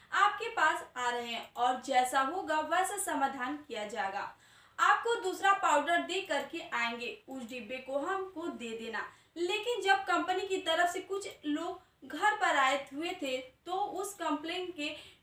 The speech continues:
डिब्बा को ले जाने के लिए मांग रहे थे,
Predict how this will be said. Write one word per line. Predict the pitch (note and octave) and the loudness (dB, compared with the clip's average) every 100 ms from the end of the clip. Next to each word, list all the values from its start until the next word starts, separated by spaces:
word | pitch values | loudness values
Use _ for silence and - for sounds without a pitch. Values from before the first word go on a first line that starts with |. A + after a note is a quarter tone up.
| B3+ | -4
डिब्बा | D4+ F#4 G#4+ A4 | 0 2 6 4
को | G#4+ G4 | 4 0
ले | D#4 F4 | 0 0
जाने | E4+ E4 D4+ F#4 | 0 2 2 2
के | F4 | 0
लिए | D4 C#4+ | -2 0
मांग | D4+ C#4+ C#4+ E4 D#4+ | 4 4 2 0 -2
रहे | C#4 A#3 | -4 -4
थे, | A#3 A#3+ G#3 | -6 -8 -10